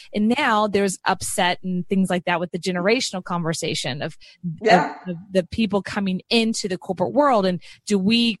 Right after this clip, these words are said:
Speaker 1: go to them or they come to us? And how does that work? So let's just kind of open that box here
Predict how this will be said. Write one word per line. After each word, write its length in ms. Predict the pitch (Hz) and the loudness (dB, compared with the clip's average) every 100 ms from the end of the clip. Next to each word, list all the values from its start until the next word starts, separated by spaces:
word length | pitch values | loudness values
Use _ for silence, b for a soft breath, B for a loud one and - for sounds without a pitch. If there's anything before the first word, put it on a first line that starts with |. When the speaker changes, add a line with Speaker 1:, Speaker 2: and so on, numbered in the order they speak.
| _ | _
Speaker 1:
go 160 | 220 208 | 0 2
to 220 | 196 233 | 0 -4
them 360 | 180 226 247 196 | 0 2 2 2
or 80 | |
they 240 | 180 214 214 | 2 0 0
come 320 | - 233 202 | 0 2 2
to 120 | 190 - | 0 2
us? 260 | 285 226 214 | 2 2 -2
And 100 | 196 | -4
how 160 | 202 | -2
does 100 | 196 | 0
that 160 | 185 180 | 0 0
work? 160 | 226 | -4
So 220 | - 226 190 B B B | -2 -2 -2 B B B
let's 240 | 277 381 | 0 2
just 160 | - - | 0 0
kind 140 | 320 | 0
of 80 | 262 - | -2 0
open 360 | 220 220 220 214 | 0 2 2 2
that 260 | 185 180 - _ - | 2 2 -2 _ -14
box 680 | 170 160 202 226 - - | -4 2 4 4 0 -8
here 380 | - 156 85 113 | -4 -4 -4 -8